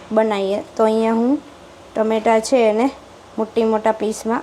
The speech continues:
કટ કરી લઈશ. ટમેટાં કટ થઈ જાય એટલે આપણે એની અંદર તીખા મરચાં એડ કરી દઈશું. તો મેં અહીંયા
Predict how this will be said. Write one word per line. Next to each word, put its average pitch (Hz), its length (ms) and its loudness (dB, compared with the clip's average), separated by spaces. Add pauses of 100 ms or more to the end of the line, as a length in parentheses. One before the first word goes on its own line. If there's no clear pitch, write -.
કટ 285 240 -4
કરી 202 260 0
લઈશ. 220 380 -2
ટમેટાં 285 380 4
કટ 277 220 0 (100)
થઈ 294 180 4
જાય 262 180 4
એટલે 240 200 0
આપણે 233 220 2
એની 240 160 0
અંદર 233 160 2
તીખા 247 420 -2
મરચાં 226 360 0
એડ 214 200 2
કરી 208 260 -2
દઈશું. 214 380 -2 (120)
તો 226 80 0
મેં 214 180 0
અહીંયા 220 360 0